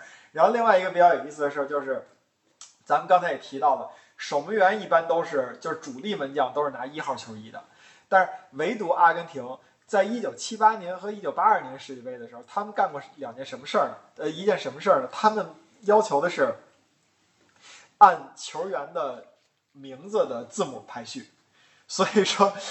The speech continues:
当时的那个阿根廷的两届，两届是那个，那个，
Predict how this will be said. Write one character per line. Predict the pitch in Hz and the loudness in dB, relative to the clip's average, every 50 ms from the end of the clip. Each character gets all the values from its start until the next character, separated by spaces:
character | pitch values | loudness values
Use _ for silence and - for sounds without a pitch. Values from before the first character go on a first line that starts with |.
| - - - _ | -12 -14 0 _
当 | - 214 220 226 | 4 4 4 2
时 | - - 156 156 165 | -4 -8 -8 -8 -2
的 | 185 196 175 165 - | 0 0 0 0 -2
那 | 160 160 | -8 -12
个 | 156 - | -8 -4
阿 | 190 196 196 | -2 -2 -2
根 | 214 220 226 | -2 -6 -10
廷 | 185 165 175 | -12 -14 -6
的 | 180 190 175 | -2 -2 -2
两 | 160 156 143 120 117 131 | -2 -2 -8 -10 -10 -10
届， | 156 185 180 170 156 147 - 151 | -6 -4 -4 -4 -4 -6 -8 -8
两 | 147 139 127 127 | -6 -8 -8 -8
届 | - 185 190 175 | -6 -2 0 0
是 | 156 - - - 160 | 0 -2 -6 -12 -12
那 | 151 139 | -10 -8
个， | 127 131 127 123 127 | -6 -6 -6 -6 -8
那 | 127 139 139 131 | -10 -10 -12 -10
个， | 117 127 123 120 113 117 | -10 -10 -8 -6 -6 -6